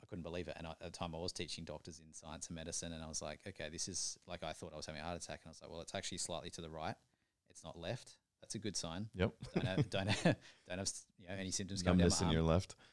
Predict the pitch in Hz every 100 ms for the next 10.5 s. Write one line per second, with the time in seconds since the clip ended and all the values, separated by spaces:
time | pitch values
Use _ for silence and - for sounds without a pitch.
0 | - _ _ _ 101 98 120 107 - 90
1 | 87 92 - 98 98 95 101 - 90 85
2 | 87 101 - _ _ _ _ _ - 90
3 | 87 80 _ 95 92 85 113 98 90 90
4 | 90 87 85 87 85 92 87 85 80 -
5 | 87 90 76 71 - - _ _ 92 -
6 | 82 78 - 71 85 82 82 87 85 82
7 | - 82 80 87 85 82 85 82 82 82
8 | - 82 82 80 82 82 80 82 82 80
9 | 82 82 82 - - 87 - 110 90 -
10 | - - 82 85